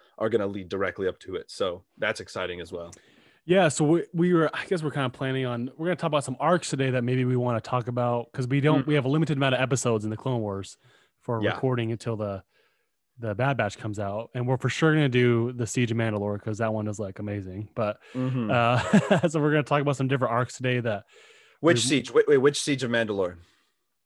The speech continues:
Speaker 2: The, uh, season seven.
Speaker 1: Oh, th-, so the final Siege of Mandalore.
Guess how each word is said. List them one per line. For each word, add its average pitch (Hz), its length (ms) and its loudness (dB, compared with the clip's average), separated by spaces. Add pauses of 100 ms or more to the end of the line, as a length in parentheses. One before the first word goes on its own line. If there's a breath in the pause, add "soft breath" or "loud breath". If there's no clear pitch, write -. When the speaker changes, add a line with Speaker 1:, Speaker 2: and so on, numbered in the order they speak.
Speaker 2:
The, 123 340 0
uh, 110 340 0
season 143 280 0
seven. 98 380 -2 (420)
Speaker 1:
Oh, 113 120 4
th-, 110 140 -6
so 151 120 2
the 123 80 0
final 143 340 4
Siege 107 240 -6
of 98 40 -8
Mandalore. 85 340 -10